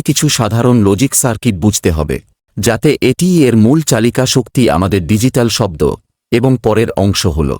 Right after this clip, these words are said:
ইলেকট্রনিক্স। ইলেকট্রনিক্স মানে আমরা কিছু আইসি ব্যবহার করেছি,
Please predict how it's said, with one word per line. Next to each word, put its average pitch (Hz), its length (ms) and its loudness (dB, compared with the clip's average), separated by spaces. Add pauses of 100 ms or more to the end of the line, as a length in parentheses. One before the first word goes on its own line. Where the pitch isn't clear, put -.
(300)
ইলেকট্রনিক্স। 175 640 2 (280)
ইলেকট্রনিক্স 180 600 0
মানে 113 240 2 (140)
আমরা 107 260 0
কিছু 123 200 -2 (160)
আইসি 117 240 -2 (100)
ব্যবহার 95 320 0 (100)
করেছি, 98 320 0